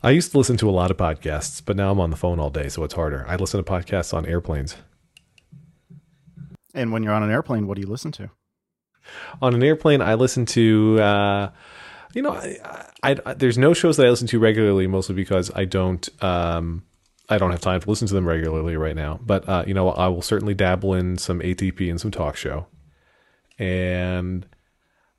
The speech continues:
Speaker 1: uh, you know, I like a lot of the comedy podcasts, many of which I now kind of also work for slash with. But, you know, um, some of the comedy podcasts are genuinely very funny.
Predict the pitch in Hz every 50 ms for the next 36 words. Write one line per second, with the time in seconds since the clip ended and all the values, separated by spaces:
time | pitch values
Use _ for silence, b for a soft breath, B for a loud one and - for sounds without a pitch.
0 | _ - - 95 - 175 87 87 175 - - - - 110 104 104 101 - 107 104
1 | 107 123 139 131 127 120 117 113 110 107 98 98 95 92 90 87 - - 131 143
2 | 143 123 104 - 98 90 87 85 - 90 85 85 - - - - - - - -
3 | - 107 95 92 90 90 90 90 - - 82 82 80 82 82 80 78 78 - -
4 | 85 80 78 - - - - - 82 82 82 92 87 85 - - - - 92 92
5 | 95 92 - - 104 101 101 - - 117 117 127 - - b b b b b b
6 | b b _ - 87 - 87 90 87 82 80 78 78 78 80 78 78 - _ _
7 | _ _ _ _ _ _ _ - - - 151 160 139 123 - 131 135 139 135 -
8 | 98 87 85 - - 80 - - 87 87 87 98 95 95 101 98 98 92 85 82
9 | 80 80 87 82 82 87 - - 95 90 - -